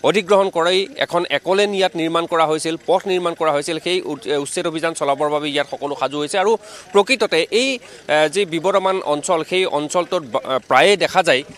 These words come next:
যে অৰুণাচলী একাংশ লোকে তেওঁলোকৰ, আ, মুনাফা লাভৰ স্বাৰ্থত ইয়াত কাম কৰিবলৈ আহে। আমি অকণমান,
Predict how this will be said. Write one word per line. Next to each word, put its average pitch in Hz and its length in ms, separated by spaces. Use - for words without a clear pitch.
যে 165 80
অৰুণাচলী 190 460
একাংশ 180 340
লোকে 175 240
তেওঁলোকৰ, 170 540
আ, 120 80
মুনাফা 180 380
লাভৰ 170 240
স্বাৰ্থত 160 420
ইয়াত 156 200
কাম 151 180
কৰিবলৈ 156 360
আহে। 156 100
আমি 180 140
অকণমান, 226 400